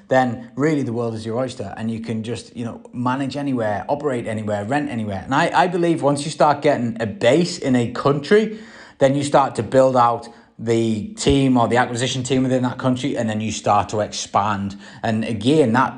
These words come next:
is just another system and process. No different to how we've done it in the U K, no different to how we've done it in Dubai,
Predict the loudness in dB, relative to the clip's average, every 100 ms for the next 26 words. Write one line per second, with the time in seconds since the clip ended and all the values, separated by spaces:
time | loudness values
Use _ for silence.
0 | -6 -4 -2 -4 -4 -2 0 0 0 -2
1 | -4 -6 -6 -4 -4 -4 2 2 2 -2
2 | -6 -6 -4 -4 -4 -4 -2 0 0 0
3 | 0 0 0 -2 0 2 2 2 0 -2
4 | -4 -4 0 0 0 0 -2 0 -4 0
5 | 2 4 2